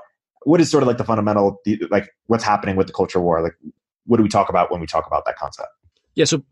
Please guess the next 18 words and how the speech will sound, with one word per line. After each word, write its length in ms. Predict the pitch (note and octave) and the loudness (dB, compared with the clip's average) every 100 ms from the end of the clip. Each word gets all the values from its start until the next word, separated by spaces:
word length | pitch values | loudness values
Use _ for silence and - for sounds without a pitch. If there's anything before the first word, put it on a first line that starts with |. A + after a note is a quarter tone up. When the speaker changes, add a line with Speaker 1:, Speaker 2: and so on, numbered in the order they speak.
| - | -2
Speaker 2:
Problematic 540 | F3+ A3+ E3+ C#3 B2 | 2 2 2 0 0
is 120 | A#2+ | -2
definitely, 380 | B2+ A#2 B2 A2+ | -2 -2 -2 -4
like, 300 | G#2+ G2+ - | -2 -4 -6
it's 140 | - C3 | -6 -2
like 120 | D3 | 0
Anatomy 400 | C#3 C3 C3 B2+ | 2 2 2 2
of 100 | A2 | 0
Next 280 | A#2 A2+ - | -2 -2 -2
after 220 | G#2 A2+ | -4 -4
dark. 480 | G#2 G#2+ B2 - - _ | -2 -2 -2 -6 -18 _
<laughs> 340 | C#3+ - F3+ D#3+ - - - - | -2 -2 0 -2 -4 -14 -20 -6
It's, 160 | D#3+ | -2
like, 100 | E3+ | 0
all 140 | D3 F3+ | 0 0
the 100 | F3 | 0
questions 440 | - D3 - C#3 | 0 0 0 -2
that 240 | C#3+ B2+ | 0 0